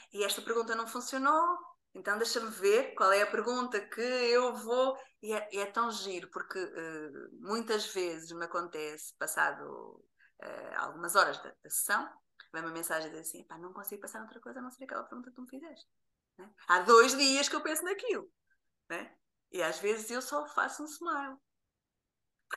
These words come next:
Eu não quero dar nenhuma, eu quero que aquele pensamento continue, né? A pessoa, a pessoa fala comigo para ver se eu, né?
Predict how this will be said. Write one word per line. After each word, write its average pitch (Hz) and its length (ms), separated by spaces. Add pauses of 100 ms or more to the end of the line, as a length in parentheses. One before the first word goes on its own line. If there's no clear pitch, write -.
(120)
Eu 220 160
não 415 240
quero 202 320
dar 220 220
nenhuma, 262 240
eu 190 320
quero 320 160
que 320 60
aquele 330 180
pensamento 302 380
continue, 392 500
né? 233 140
A - 20
pessoa, 220 360
a - 40
pessoa 294 400 (140)
fala 196 220
comigo 277 220
para 269 80
ver 233 120
se 233 120
eu, 233 140
né? 214 160